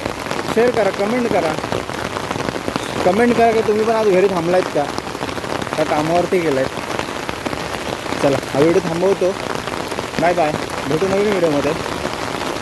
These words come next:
तोपर्यंत पावसाचा हा जो रस्त्याचा सीन आहे ना, तो घ्या, जबरदस्त वाटतो. इकडे हे बघा, असं मस्तपैकी जंगल टाईप आहे. आणि हे बघा, ह्या अशा गाड्या येतात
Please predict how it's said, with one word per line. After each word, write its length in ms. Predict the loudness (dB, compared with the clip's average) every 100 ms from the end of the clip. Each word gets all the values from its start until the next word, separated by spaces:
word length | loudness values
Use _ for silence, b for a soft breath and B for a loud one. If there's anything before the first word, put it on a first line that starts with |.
| -4 -4 -2 -2 -2 -4 -4 -4 -4 -4 -2 -2 2
तोपर्यंत 360 | 6 6 6 4
पावसाचा 580 | 4 6 6 4 4 2 2 -6 -6 -6 -8 -8 -8 -4 2
हा 260 | 6 8
जो 180 | 8 6
रस्त्याचा 400 | 4 4 4 4
सीन 280 | 4 2 4
आहे 100 | 4
ना, 140 | 2 0 -6 -8 -10 -8 -8 -2 4
तो 120 | 6
घ्या, 200 | 6 4 0 -8 -8 -10 -8 -8 -2 2
जबरदस्त 280 | 4 4
वाटतो. 200 | 4 4
इकडे 600 | 4 4 4 6 4 2 0 -2 -6 -8 -8 -6 -6 -6 -4
हे 180 | 2 4
बघा, 120 | 6
असं 520 | 6 4 4 4 4 2 -2 -2
मस्तपैकी 560 | 0 2 4 4 4 4
जंगल 460 | 4 6 6 4 4
टाईप 300 | 4 4 4
आहे. 360 | 2 0 -6 -6 -6 -6 -6 -4
आणि 160 | -2 2
हे 100 | 4
बघा, 180 | 6 6
ह्या 100 | 6
अशा 160 | 4
गाड्या 300 | 6 6 8
येतात 200 | 6 6